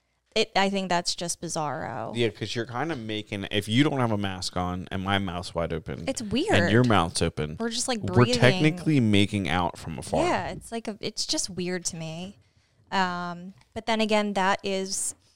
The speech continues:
Speaker 1: from experience. Uh, you know, I, I just I don't know. That's, those are the things that I carry and, uh, with me, and I think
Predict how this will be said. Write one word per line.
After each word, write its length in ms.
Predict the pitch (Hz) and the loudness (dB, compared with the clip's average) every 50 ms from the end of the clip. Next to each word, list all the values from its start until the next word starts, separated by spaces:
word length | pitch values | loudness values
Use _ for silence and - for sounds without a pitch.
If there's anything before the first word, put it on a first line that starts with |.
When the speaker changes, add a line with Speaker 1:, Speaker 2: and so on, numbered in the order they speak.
| _ _ _ _ - | _ _ _ _ -18
Speaker 1:
from 360 | - - 220 214 208 208 202 | -8 -4 -2 -2 -2 -2 -4
experience. 960 | - 208 - - - - 214 277 302 208 156 139 120 220 - - - - - - - _ - - | -4 -4 -4 -6 -6 -4 -6 -4 -4 -4 -4 -4 -6 -6 -6 -6 -6 -6 -6 -8 -14 _ -6 -4
Uh, 80 | - - - - | -4 -4 -4 -4
you 200 | 135 196 208 185 | -4 -4 -2 -2
know, 260 | 180 175 185 208 233 | 0 0 2 2 2
I, 220 | 226 185 185 190 - - | 0 -2 -4 -6 -6 -4
I 160 | 175 185 190 | -4 -4 -4
just 480 | 185 190 185 180 - - - - - - - - _ _ _ _ _ _ _ _ _ _ _ _ _ | -2 -4 -4 -4 -4 -4 -6 -6 -8 -10 -18 -20 _ _ _ _ _ _ _ _ _ _ _ _ _
I 100 | 202 196 | -6 -4
don't 120 | 196 202 | -2 -2
know. 140 | 202 196 185 | -2 -2 -2
That's, 260 | 175 185 190 - - | -2 -2 -4 -6 -8
those 260 | - - 202 202 202 208 | -12 -8 -6 -4 -2 -2
are 80 | 208 | -2
the 80 | 202 202 | -2 -2
things 320 | - 220 190 190 190 185 | -2 -4 -4 -4 -4 -4
that 100 | 196 180 | -2 -2
I 120 | 175 175 175 | -2 -2 -4
carry 440 | - - 180 160 170 170 156 156 160 | -4 -4 -4 -4 -4 -4 -6 -8 -10
and, 140 | 156 160 156 | -12 -12 -14
uh, 40 | - - - - | -14 -16 -20 -14
with 300 | 180 185 196 180 - - | -8 -6 -6 -6 -6 -8
me, 380 | 170 165 170 170 170 165 - - | -10 -10 -10 -10 -10 -12 -12 -10
and 160 | - 180 175 | -10 -8 -6
I 80 | 170 180 | -8 -8
think 420 | - - 175 175 - _ - - | -8 -10 -10 -10 -12 _ -20 -20